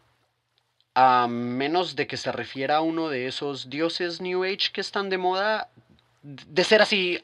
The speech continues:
hagan caso omiso. A la pareja francesa del camarote cuatro seis nueve, por favor, intentemos usar sábanas limpias para los mensajes.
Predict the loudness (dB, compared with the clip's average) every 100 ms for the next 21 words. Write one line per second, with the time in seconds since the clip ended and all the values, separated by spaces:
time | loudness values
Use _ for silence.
0 | _ 4 6 2 2 2 0 -2 -4 -6
1 | -10 -16 -16 -18 _ _ _ _ -20 _
2 | _ _ _ _ _ _ _ _ 2 6
3 | 4 6 4 4 4 4 4 2 2 2
4 | -2 -2 0 4 4 4 0 0 2 2
5 | 0 -2 0 0 0 -4 -2 -2 -2 0
6 | 0 2 0 -2 _ 0 2 2 -4 4
7 | 6 6 4 2 2 -2 -8 _ _ -6
8 | -4 -4 -4 -4 -4 -2 2 2 2 2
9 | 4 2 -2 -4 -6 -2 -2 -2 -2 -2
10 | -2 -2 -2 -2 -4 -8 -10